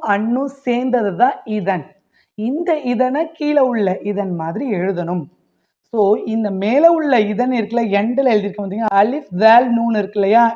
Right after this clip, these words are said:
இந்த இதன் எப்படி வந்துச்சுன்னா, இது பிளஸ் அன்னுலேருந்து இதன்னு வந்துச்சு. இந்த இதனை டைரக்டா இதன்னு எழுதாம, இதன் அப்படின்னு சொல்லி ஃபதஹ் தன்வீன் போட்டு தான் எழுதணும். இந்த கீழே இருக்க, நடுவுல இருக்கக்கூடிய இதன் குரான்ல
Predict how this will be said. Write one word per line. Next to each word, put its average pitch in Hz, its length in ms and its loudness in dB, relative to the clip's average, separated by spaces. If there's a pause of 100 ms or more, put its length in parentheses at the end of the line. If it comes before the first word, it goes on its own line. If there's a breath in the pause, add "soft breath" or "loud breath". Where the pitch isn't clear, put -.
இந்த 247 420 -4
இதன் 254 300 -2
எப்படி 247 280 -4
வந்துச்சுன்னா, 220 380 -2 (400 loud breath)
இது 254 340 -2
பிளஸ் 254 380 -2 (160)
அன்னுலேருந்து 208 720 -4 (100)
இதன்னு 233 400 -4
வந்துச்சு. 180 340 -6 (400)
இந்த 254 360 -2
இதனை 294 360 0
டைரக்டா 233 520 2
இதன்னு 226 360 -2
எழுதாம, 185 420 0 (800 soft breath)
இதன் 254 480 2
அப்படின்னு 202 340 -4
சொல்லி 247 180 -12
ஃபதஹ் 247 320 -2
தன்வீன் 202 300 -6
போட்டு 196 180 -6
தான் 226 200 -2
எழுதணும். 190 360 -4 (100)
இந்த 254 340 -2
கீழே 277 300 -4
இருக்க, 247 220 0
நடுவுல 226 400 0
இருக்கக்கூடிய 220 460 -4
இதன் 233 280 0 (420 loud breath)
குரான்ல 269 300 2